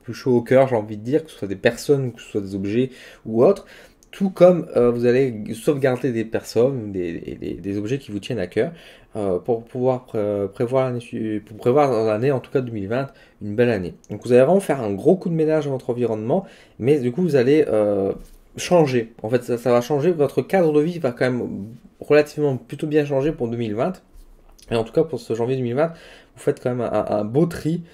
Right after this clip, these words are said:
euh, qui est dans tout ça, en fait, dans, dans, dans votre vie de manière générale. Ce qui fait que deux mille vingt sera une année quand même relativement différente de deux mille, euh, deux mille dix-neuf.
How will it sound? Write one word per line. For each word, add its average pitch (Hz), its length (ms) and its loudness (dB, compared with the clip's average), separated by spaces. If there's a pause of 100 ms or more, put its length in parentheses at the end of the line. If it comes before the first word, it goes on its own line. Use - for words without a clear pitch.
(300)
euh, 104 120 0
qui 120 280 -2
est 113 1040 2 (200)
dans 117 120 -2
tout 120 160 -10
ça, - 160 -4
en - 40 -12
fait, - 120 -6
dans, 90 120 -4
dans, 98 220 -2
dans 104 200 0
votre 117 240 2
vie 147 100 -2
de 143 60 -4
manière 117 220 -2
générale. 113 440 -2 (300)
Ce - 80 -18
qui 139 140 -4
fait 180 140 2
que 135 220 -2 (600)
deux 113 140 -16
mille 151 140 2
vingt 170 180 2
sera - 220 -6
une 127 60 0
année 139 180 0
quand 143 120 -2
même 131 200 -2 (140)
relativement 139 680 0
différente 135 520 -4
de 127 80 -2
deux 120 100 -8
mille, 120 360 -4
euh, 98 100 -4
deux 107 120 -10
mille 123 140 -6
dix-neuf. 107 440 -6